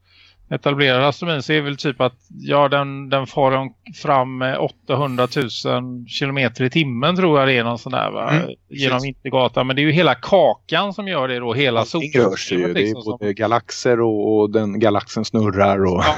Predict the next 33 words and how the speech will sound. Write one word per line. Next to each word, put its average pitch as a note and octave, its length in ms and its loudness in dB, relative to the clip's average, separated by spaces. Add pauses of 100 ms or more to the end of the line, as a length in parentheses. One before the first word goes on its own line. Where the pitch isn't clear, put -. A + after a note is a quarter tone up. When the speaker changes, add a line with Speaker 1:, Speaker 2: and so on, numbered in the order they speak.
(120)
Speaker 1:
men A2+ 60 4 (120)
det G2 60 -16
Speaker 2:
<laughs> - 0 -
så D3+ 100 -2
Speaker 1:
är D#3 40 0
Speaker 2:
att D3+ 60 -4
Speaker 1:
massa C#3 320 2
rörelser C3+ 360 -2
hit B2 240 -2
och C3 60 -4
dit A#2+ 200 -4
då, - 100 -4
va? F2 140 -2
Men, D3 220 0
Speaker 2:
Ja. E2+ 100 -18 (380)
Speaker 1:
men E3 300 -2
det E3 120 2
här, D#3 220 2
den E3 160 -4
här D#3+ 160 -2
binära D3+ 800 0
rörelsen, C3 680 -8 (340)
alltså, D3+ 300 -8
då C#3+ 220 -2
är F#3+ 120 4
det D#3 60 -6
ju D#3 80 -4
så E3+ 100 -2
att B2+ 160 0
det C#3 140 0
är B2+ 60 0
en, - 140 -6
att, - 260 -2